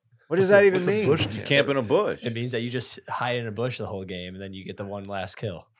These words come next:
Speaker 2: Listening to glycerin?
Speaker 1: S-, I still got, <laughs> okay.
Speaker 3: Hey, a dub's a dub.
Speaker 1: Dub's a dub, man. So I camp a little bit.
Speaker 2: <laughs>
Speaker 1: Whatever, man. Yeah, he might be right.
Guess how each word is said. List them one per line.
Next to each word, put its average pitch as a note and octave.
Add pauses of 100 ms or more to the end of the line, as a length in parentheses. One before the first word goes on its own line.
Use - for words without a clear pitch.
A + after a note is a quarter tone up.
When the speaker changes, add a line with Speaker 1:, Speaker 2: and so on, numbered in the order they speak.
Speaker 2:
Listening A#2
to G#2
glycerin? B2+
Speaker 1:
S-, - (160)
I -
still E3
got, C#3 (140)
<laughs> -
okay. A2
Speaker 3:
Hey, A2
a F#2+
dub's G#2+
a F2+
dub. G#2 (140)
Speaker 1:
Dub's F#3+
a E3
dub, C3+
man. G2 (680)
So E3
I F3
camp F3
a -
little A#2+
bit. F#2 (380)
Speaker 2:
<laughs> -
Speaker 1:
Whatever, D3
man. G2 (220)
Yeah, D#3
he C#3
might F3
be D3+
right. A#2+